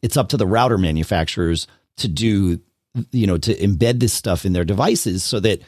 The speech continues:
your gateway to and from the internet is the thing that's protecting you. Well, Firewalla sort of sits just past your router and all your data passes through it before it gets to your router. So that's where that works.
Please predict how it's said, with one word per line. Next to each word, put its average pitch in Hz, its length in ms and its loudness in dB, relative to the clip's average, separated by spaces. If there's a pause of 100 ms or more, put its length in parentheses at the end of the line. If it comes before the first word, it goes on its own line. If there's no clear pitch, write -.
(280)
your 131 380 2
gateway 117 640 2
to 120 280 0
and 95 140 0
from 104 180 0
the 104 160 0
internet 131 380 0 (100)
is 143 260 2
the 110 160 0
thing 87 260 0
that's 85 300 -4
protecting 117 500 -4
you. 67 240 -6
Well, 120 400 2 (1200)
Firewalla 131 760 2 (160)
sort 147 200 -2
of 113 60 2
sits 101 220 -4
just 101 320 0
past 170 400 0
your 98 100 2
router 82 340 2
and 90 80 0
all 95 100 2
your 98 120 2
data 90 220 2
passes 92 380 -2
through 104 220 -2
it - 80 -8
before 143 300 -4
it 65 60 -6
gets 135 240 -2
to - 80 -6
your 85 120 0
router. 78 300 -2
So 120 340 0 (180)
that's 104 320 0
where 85 340 2
that 65 240 -4
works. - 320 -2